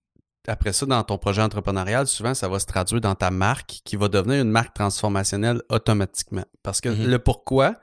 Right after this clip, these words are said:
Speaker 1: va rapidement tomber en contribution, impact, service aux autres, en fait, service, euh, aux autres êtres humains, connexion
Speaker 2: Mhm.
Speaker 1: humaine, et cetera. Donc, quand t'as ce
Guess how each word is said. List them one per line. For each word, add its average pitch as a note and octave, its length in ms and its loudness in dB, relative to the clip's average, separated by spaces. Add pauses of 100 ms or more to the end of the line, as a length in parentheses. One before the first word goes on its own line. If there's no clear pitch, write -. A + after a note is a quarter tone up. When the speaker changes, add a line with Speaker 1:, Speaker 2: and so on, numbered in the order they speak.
(560)
Speaker 1:
va G#2+ 220 2
rapidement B2 540 2
tomber A2+ 580 2
en G2+ 220 0
contribution, A2 800 0 (100)
impact, G2+ 500 -2
service G2 880 0
aux F#2 260 -2
autres, F#2+ 280 -4
en F#2 80 -4
fait, G2+ 120 -12
service, F#2+ 440 -6
euh, E2+ 240 -6
aux F#2 180 -4
autres F2+ 360 -4
êtres F2+ 280 -4
humains, F#2+ 220 0 (340)
connexion G#2 440 4
Speaker 2:
Mhm. G2+ 60 4
Speaker 1:
humaine, F#2+ 340 0
et F#2+ 80 -6
cetera. E2+ 420 -6 (580)
Donc, B2+ 440 2 (1160)
quand D3+ 200 6 (100)
t'as B2 160 6
ce - 340 6